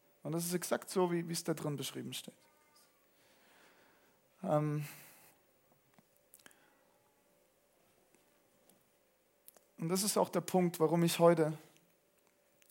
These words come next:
die Dinge tue, die ich tue. Weil ich weiß, dass dieser Ort existiert. David hat vorher gesagt, dass, ähm, wir uns exakt vor sechs Jahren haben wir uns getroffen,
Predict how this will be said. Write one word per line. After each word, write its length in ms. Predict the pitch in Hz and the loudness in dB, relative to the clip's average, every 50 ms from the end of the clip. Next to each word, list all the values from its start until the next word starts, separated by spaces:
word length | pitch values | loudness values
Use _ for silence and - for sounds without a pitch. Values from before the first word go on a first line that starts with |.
| - 156 170 | -12 -6 -4
die 100 | 170 156 | -2 0
Dinge 260 | 165 175 175 170 165 | 2 2 2 0 0
tue, 180 | - 170 156 | -2 -4 -4
die 80 | 143 143 | -4 -4
ich 140 | 135 - - | -6 -8 -8
tue. 200 | - 190 156 131 - _ _ _ _ _ _ _ _ _ _ _ _ _ _ - - _ _ _ _ _ _ _ _ _ _ _ _ _ _ _ - | -6 -8 -8 -8 -10 _ _ _ _ _ _ _ _ _ _ _ _ _ _ -20 -20 _ _ _ _ _ _ _ _ _ _ _ _ _ _ _ 0
Weil 140 | 160 156 | 0 2
ich 100 | 156 147 | 2 4
weiß, 260 | 147 165 170 180 175 - | 4 6 6 6 2 -2
dass 140 | 156 147 | -6 -8
dieser 260 | - 160 156 143 156 151 | -6 -6 -4 -2 0 2
Ort 140 | 151 151 | 2 0
existiert. 640 | 151 147 - - 147 - - - 160 151 131 - - - - _ _ _ _ _ _ - - - - _ _ _ _ _ _ _ _ - | 0 -4 -6 -8 -10 -10 -8 -6 -6 -6 -6 -8 -12 -20 -20 _ _ _ _ _ _ -20 -20 -20 -20 _ _ _ _ _ _ _ _ 6
David 260 | - 170 175 190 185 | 8 8 8 8 6
hat 100 | 190 180 | 4 4
vorher 240 | - - 180 170 170 | 4 6 6 6 6
gesagt, 460 | 170 165 - - 170 165 - - - | 4 2 4 4 4 4 4 2 0
dass, 260 | 156 151 - - - - _ _ _ _ _ _ _ _ _ _ _ _ _ _ _ _ _ _ _ _ _ - - _ _ - - | 0 0 0 -6 -12 -16 _ _ _ _ _ _ _ _ _ _ _ _ _ _ _ _ _ _ _ _ _ -20 -20 _ _ -2 2
ähm, 400 | 165 156 156 156 156 151 156 - - _ _ _ _ _ _ _ _ _ _ _ _ _ _ _ _ _ _ _ _ _ _ _ _ _ _ _ _ | 2 2 2 2 0 -4 -6 -8 -12 _ _ _ _ _ _ _ _ _ _ _ _ _ _ _ _ _ _ _ _ _ _ _ _ _ _ _ _
wir 200 | - 165 185 190 | 0 2 2 4
uns 140 | 190 180 - | 2 2 0
exakt 320 | 180 165 - 185 180 - | -2 2 2 2 2 2
vor 100 | - 180 | -2 -4
sechs 320 | 165 - - 180 175 - - | 0 0 0 0 0 0 2
Jahren 240 | 175 170 170 170 165 | 2 4 4 4 2
haben 140 | 160 156 | 0 0
wir 60 | 151 156 | -2 -2
uns 160 | 156 151 - | -4 -6 -6
getroffen, 440 | - 147 - 170 175 - - 151 | -8 -8 -6 -6 -4 -4 -6 -8